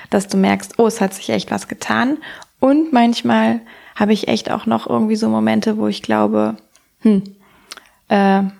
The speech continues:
bin ich jetzt gerade, habe ich einen kleinen Rückfall oder weiß ich gerade auch nicht so genau, äh, fühle ich mich gerade doch nicht so wohl,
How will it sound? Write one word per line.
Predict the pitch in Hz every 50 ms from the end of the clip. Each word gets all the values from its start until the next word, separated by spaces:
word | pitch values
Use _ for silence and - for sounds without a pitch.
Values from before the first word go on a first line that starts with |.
| _ _ _ _ _
bin | - 208 208
ich | 208
jetzt | - 208 202 - -
gerade, | - 214 214 208 208 202 196
habe | 202 208
ich | 196 196
einen | 214 202
kleinen | - - 107 208
Rückfall | 208 226 233 233 - - 202 196 190 190 190 -
oder | - 202 190 196 190 185 190 196 190 - - - - - - - _ _
weiß | 214 214 202 -
ich | - -
gerade | 226 208 202 214 -
auch | - -
nicht | 233 226 226
so | - 202
genau, | 196 196 196 190 190 185 185 185 190 -
äh, | - - 208 202 196
fühle | - - 208 202
ich | 202 - 202
mich | 196 196 -
gerade | - 220 214 - - _ _
doch | - 226 226 -
nicht | 220 202 196
so | - 202 185 190
wohl, | 196 185 190 190 190 190 190